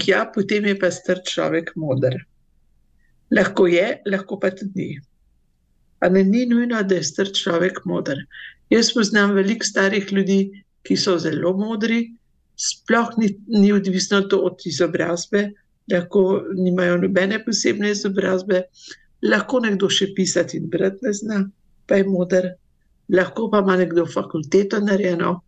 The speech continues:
pa sploh ni moder. A ne, to je tisto, jaz mislim, odvisno od tega, kako ti živiš svoje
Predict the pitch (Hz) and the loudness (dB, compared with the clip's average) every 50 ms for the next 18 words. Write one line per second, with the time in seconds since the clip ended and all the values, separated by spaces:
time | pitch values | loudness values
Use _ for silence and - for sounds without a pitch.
0 | _ _ _ _ _ - 185 180 - - - 170 156 147 - - 160 156 151 151 | _ _ _ _ _ 0 0 0 -2 -2 -2 -2 -2 -2 -4 -2 -2 0 0 0
1 | 139 127 131 127 113 - - - _ _ _ _ _ _ _ _ _ _ _ _ | 0 0 0 0 -2 -2 -4 -14 _ _ _ _ _ _ _ _ _ _ _ _
2 | _ _ _ _ - - 175 170 180 185 190 190 - 226 233 226 226 - 233 220 | _ _ _ _ -2 0 2 4 4 2 2 2 0 -2 -2 0 0 0 0 0
3 | 196 - - 208 196 196 - 202 202 - 220 202 208 202 208 - _ _ _ _ | 0 0 0 0 0 0 -2 -2 0 2 0 0 -2 -6 -10 -16 _ _ _ _
4 | _ - 185 170 190 185 - 240 233 214 208 202 202 196 196 196 208 202 196 196 | _ -2 0 0 2 0 0 0 2 2 0 0 2 0 0 2 0 -2 -4 -6
5 | 202 - _ _ _ _ _ _ _ - 185 - - - 226 240 233 233 - 208 | -10 -16 _ _ _ _ _ _ _ -8 -6 -6 -6 -4 -2 -2 -4 -2 -2 -2
6 | 214 190 185 196 175 170 170 165 165 - - 185 160 151 156 151 | -2 0 0 0 0 0 -2 -2 -2 -2 -2 -2 -2 0 0 0